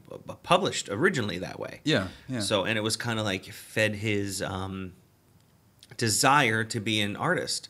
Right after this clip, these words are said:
Speaker 2: Yeah.
Speaker 1: You know, because he, he originally kind of started out as a bit of a, uh, a bit of a,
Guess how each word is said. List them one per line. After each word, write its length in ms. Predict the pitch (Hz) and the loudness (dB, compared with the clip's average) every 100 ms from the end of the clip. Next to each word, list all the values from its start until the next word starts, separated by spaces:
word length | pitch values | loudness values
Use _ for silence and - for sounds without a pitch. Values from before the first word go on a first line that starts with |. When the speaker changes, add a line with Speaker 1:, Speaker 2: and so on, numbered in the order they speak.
| - | -2
Speaker 2:
Yeah. 260 | 156 110 87 - | 0 0 -2 -12
Speaker 1:
You 140 | - 101 | -4 -2
know, 180 | 98 101 | -2 -2
because 360 | 110 123 113 | -2 0 0
he, 220 | 127 123 | 2 0
he 240 | 110 110 127 | 0 2 2
originally 540 | 113 170 165 123 113 | 4 2 2 0 0
kind 260 | 107 117 110 | -2 -2 0
of 100 | 104 | 0
started 460 | - - 110 110 | -2 2 2 4
out 320 | 101 104 107 - | 2 0 -2 -4
as 280 | 107 98 98 | -4 -2 -2
a 60 | |
bit 360 | 92 104 110 110 | -4 -2 -2 0
of 300 | 104 101 98 - | 0 0 -2 -4
a, 400 | 98 104 101 98 | -2 -2 -2 -2
uh, 300 | 98 98 98 | -4 -6 -6
a 80 | - | -10
bit 220 | - 113 | -4 -2
of 160 | 104 98 | 0 0
a, 260 | 95 - | -2 -2